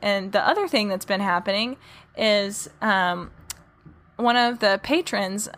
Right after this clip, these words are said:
we had a, a call, and I talked to them about some books and stuff because, you know, nothing ever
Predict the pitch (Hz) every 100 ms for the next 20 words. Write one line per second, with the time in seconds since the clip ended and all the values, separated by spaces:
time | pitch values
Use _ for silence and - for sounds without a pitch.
0 | - 202 208 220 208 185 180 - 202 -
1 | 208 190 202 233 - - - - 202 190
2 | 185 - 180 208 202 208 196 190 185 180
3 | - - 196 180 170 - 202 185 180 180
4 | 185 180 175 175 180 185 175 185 170 165
5 | - 202 190 196 180 185 180 175 170